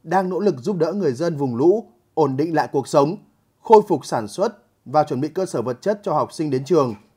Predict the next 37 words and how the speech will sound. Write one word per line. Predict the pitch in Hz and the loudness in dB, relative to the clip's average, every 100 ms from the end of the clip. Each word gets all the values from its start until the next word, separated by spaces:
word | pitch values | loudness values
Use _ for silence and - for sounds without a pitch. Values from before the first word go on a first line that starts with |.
| _ - | _ 0
bắt | 196 190 | 0 2
đầu | 156 127 | -2 -2
năm | 156 | -4
học | 151 127 | -6 -4
mới. | 131 135 202 - _ _ _ _ _ _ _ _ _ _ _ _ _ | 0 2 0 -2 _ _ _ _ _ _ _ _ _ _ _ _ _
Ông | 185 190 | 0 2
Đặng | 175 - | 0 -2
Minh | 160 175 | -2 2
Hiền, | 156 135 104 - _ _ _ | 4 2 0 -10 _ _ _
Chánh | - 165 | -4 -4
Văn | 214 208 | -2 -4
phòng | 160 147 | -4 -2
Ủy | 120 | -2
ban | 156 | -2
nhân | 165 | -2
dân | 180 | -4
huyện | 151 160 | -2 -4
Nguyên | 147 160 | -4 -2
Bình | 147 117 | -2 -2
cho | 143 | 2
biết, | 175 196 - _ _ _ _ | 2 2 -6 _ _ _ _
đã | - 165 | -4 0
có | 180 | 0
nhiều | 208 185 | 0 2
đoàn | 160 147 | 0 0
từ | 147 | -2
thiện | 135 175 143 | -2 -4 -4
đến | 139 175 | -6 -4
tặng | 160 123 | -8 0
quà, | 143 127 113 - _ _ - | 2 2 0 -12 _ _ -2
ủng | 151 120 | -2 -2
hộ | 156 | 0
lương | 175 180 | 0 2
thực, | 170 143 - _ _ | 0 0 -4 _ _
nhu | 165 180 | 0 2
yếu | 156 165 | 4 4
phẩm, | 190 131 | 4 2